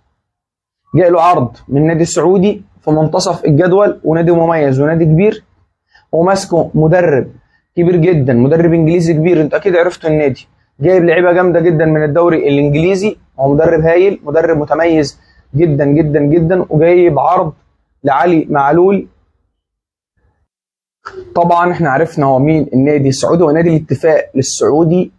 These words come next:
بتلاتة ونص أو أربعة مليون يورو. فرقم كويس جدًا. علي معلول أربعة وتلاتين سنة، قدم سبع سنين مميزة جدًا بالنسبة للنادي الأهلي، أخد كل البطولات. <clears throat> لعيب لعب بكل إخلاص، لعيب كبير، لعيب متميز جدًا،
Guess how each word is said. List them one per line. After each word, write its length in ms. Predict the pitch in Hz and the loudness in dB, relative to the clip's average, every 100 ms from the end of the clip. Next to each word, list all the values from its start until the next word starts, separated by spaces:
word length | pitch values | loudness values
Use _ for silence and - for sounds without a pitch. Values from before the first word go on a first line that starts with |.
| _ | _
بتلاتة 760 | 135 143 151 151 170 185 170 151 139 | -6 -4 0 0 0 0 -2 -2 -2
ونص 440 | 139 175 - - | 0 -2 -4 -6
أو 180 | 143 135 | -2 -2
أربعة 460 | 135 147 160 165 - | 0 0 0 0 0
مليون 640 | 143 131 147 147 147 151 151 | -2 0 2 2 0 0 0
يورو. 440 | 156 156 123 104 _ _ _ _ _ _ _ _ _ | 0 2 0 -2 _ _ _ _ _ _ _ _ _
فرقم 260 | 147 175 170 | -4 -2 -2
كويس 300 | 180 170 151 | 0 0 0
جدًا. 240 | 175 185 | 0 0
علي 180 | 175 160 | 0 0
معلول 180 | 151 156 | 0 0
أربعة 240 | 151 156 | 0 0
وتلاتين 340 | 156 143 147 151 | 0 -2 -2 -4
سنة، 300 | 165 185 208 _ _ _ 156 | -2 -2 -4 _ _ _ -4
قدم 240 | 160 156 | -2 0
سبع 260 | 151 160 147 | 0 0 -2
سنين 300 | 147 160 165 | -2 -2 0
مميزة 360 | 147 151 156 | 0 0 0
جدًا 340 | 160 160 143 127 | 0 0 2 2
بالنسبة 480 | 139 160 151 139 - _ _ _ | 2 0 0 -2 -4 _ _ _
للنادي 640 | 139 156 139 139 156 143 | 0 2 2 2 0 0
الأهلي، 400 | 147 151 160 190 | 2 2 0 0
أخد 180 | 196 175 | -2 -4
كل 220 | - 190 | -2 0
البطولات. 460 | 196 151 - 220 - - - 247 | 2 0 0 0 -2 -4 0 0
<clears throat> 240 | 185 - | 0 -2
لعيب 240 | 139 180 180 | -2 0 0
لعب 260 | 180 175 | 0 0
بكل 320 | 147 180 180 156 | 0 0 0 0
إخلاص، 440 | 151 165 185 160 | 0 0 0 0
لعيب 140 | 147 | -2
كبير، 340 | 147 151 175 175 | -2 -2 0 0
لعيب 220 | 143 170 | 0 0
متميز 440 | 165 165 180 185 | -2 -2 -2 -2
جدًا، 340 | 160 175 190 | 0 -2 -2